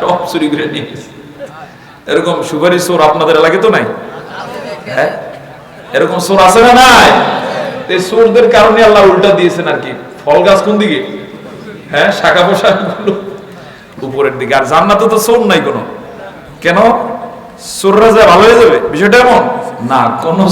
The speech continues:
চোর জান্নাতে যেতে পারবে না, কোনো বুড়া জান্নাতে যাবে না। জানেন তো এই গল্প?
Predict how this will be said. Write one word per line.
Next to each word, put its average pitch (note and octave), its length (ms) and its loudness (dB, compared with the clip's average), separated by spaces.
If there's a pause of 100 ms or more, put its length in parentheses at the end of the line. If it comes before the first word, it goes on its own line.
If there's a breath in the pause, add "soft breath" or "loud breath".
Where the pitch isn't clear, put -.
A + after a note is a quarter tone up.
চোর - 320 2
জান্নাতে D#3+ 380 2
যেতে F3 520 4 (560)
পারবে - 240 -8
না, - 120 -12 (1200)
কোনো E3 160 0
বুড়া F#3 240 2
জান্নাতে G#3 380 4
যাবে G#3+ 200 4
না। A3 200 2 (1160)
জানেন F#3 260 2
তো A3 80 2
এই G#3 80 4
গল্প? - 440 2